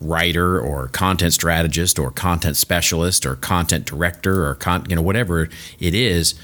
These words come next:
the function of content as communication as a separate function than sales, marketing, or P R is, I think, the most important and exciting thing.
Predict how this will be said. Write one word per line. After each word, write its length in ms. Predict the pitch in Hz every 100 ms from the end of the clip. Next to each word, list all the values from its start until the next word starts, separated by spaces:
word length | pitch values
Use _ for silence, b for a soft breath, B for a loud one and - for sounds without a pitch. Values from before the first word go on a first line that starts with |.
| B B B
the 220 | 95 95
function 680 | - - 117 143 123 113 95
of 240 | 90 87 -
content 520 | 107 101 101 92 85
as 220 | 85 -
communication 920 | - 92 92 82 - 101 101 87 78
as 220 | 87 80
a 80 | 82
separate 540 | - 131 135 104 80
function 500 | - 85 82 - 80
than 400 | 80 80 80 78 B B -
sales, 640 | - 98 92 87 85 -
marketing, 460 | 82 80 82 80 78
or 80 |
P 300 | 76 - 78
R 360 | 92 95 80 73 -
is, 540 | 80 78 78 73 - -
I 420 | - - 92 120 127
think, 400 | 127 85 78 -
the 80 |
most 260 | 87 85 -
important 480 | 80 98 92 82 78
and 100 | 76
exciting 460 | 71 - 69 64
thing. 280 | 62 58 50